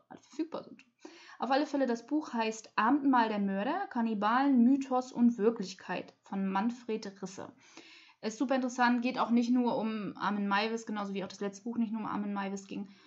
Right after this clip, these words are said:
ähm, aber das geht sehr detailliert auf die Verhandlungen ein und auf die Gerichtsentscheidungen, auf die Argumentation von Staatsanwaltschaft und Verteidigung,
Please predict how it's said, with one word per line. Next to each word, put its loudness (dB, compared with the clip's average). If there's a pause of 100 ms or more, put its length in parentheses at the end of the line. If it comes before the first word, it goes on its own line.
(360)
ähm, 2
aber 0
das -8 (160)
geht -4
sehr -2
detailliert -2
auf -6
die -6
Verhandlungen 0
ein -2 (400)
und -2
auf -6
die -10
Gerichtsentscheidungen, -4
auf -8
die -8
Argumentation 0
von -6
Staatsanwaltschaft -4
und -8
Verteidigung, -6